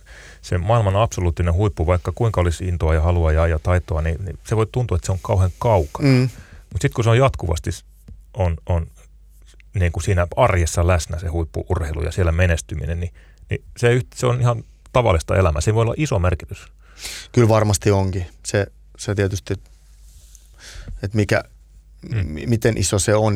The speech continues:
Speaker 2: tai miten pelaaja itse osaa arvioida sitä, niin tuskin edes voi. Se, siinähän
Speaker 1: Niin,
Speaker 2: se sekoittuu
Speaker 1: kyllä.
Speaker 2: niinku, kumpi tuli ensin, muna tai,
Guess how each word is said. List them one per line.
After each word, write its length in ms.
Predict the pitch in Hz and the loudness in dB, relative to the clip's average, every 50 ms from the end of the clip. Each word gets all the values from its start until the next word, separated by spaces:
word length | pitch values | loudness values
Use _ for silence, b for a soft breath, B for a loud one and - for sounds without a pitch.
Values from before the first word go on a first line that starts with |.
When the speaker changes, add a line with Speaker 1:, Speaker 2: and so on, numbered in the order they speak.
| 98 95 - | 0 0 0
Speaker 2:
tai 120 | 107 101 | 0 0
miten 320 | 101 104 104 - 110 98 - | 2 2 0 0 0 0 2
pelaaja 400 | 107 107 104 104 101 101 98 - - | 2 4 4 4 4 2 2 0 0
itse 320 | 117 110 - - - 98 | 0 0 0 0 -2 0
osaa 340 | 95 92 95 92 92 92 95 | 0 0 -2 -2 0 0 -2
arvioida 340 | 95 95 95 98 98 - 95 | -2 -4 -4 -4 -4 -4 -6
sitä, 320 | - - - - - 98 | -6 -8 -8 -6 -4 -4
niin 160 | 95 98 95 | -4 -4 -4
tuskin 340 | - 107 92 - - 104 98 | -4 -4 -4 -2 -2 0 2
edes 200 | 95 95 92 95 | 2 2 2 2
voi. 220 | 104 101 101 95 90 | 4 4 4 4 2
Se, 140 | 101 - - - | 0 -2 -4 -4
siinähän 300 | - 107 101 107 113 107 | -2 0 2 4 4 4
Speaker 1:
Niin, 100 | 98 92 | 4 2
Speaker 2:
se 100 | - - | 0 0
sekoittuu 540 | - - 123 107 - 110 104 95 90 92 95 | 0 0 0 0 2 2 2 2 4 2 2
Speaker 1:
kyllä. 40 | 95 92 92 | 2 2 0
Speaker 2:
niinku, 280 | 92 95 98 98 - B B B B B B B B B B B B B B B - - - - - | -2 -2 -4 -6 -6 B B B B B B B B B B B B B B B -20 -20 -20 -16 -8
kumpi 240 | - 107 98 95 92 | -4 -2 0 2 2
tuli 200 | 101 98 98 98 | 4 4 6 6
ensin, 260 | 101 101 95 98 95 | 4 4 2 2 0
muna 260 | 98 101 101 101 95 | 0 2 2 2 2
tai, 220 | 87 95 92 92 | 2 2 0 0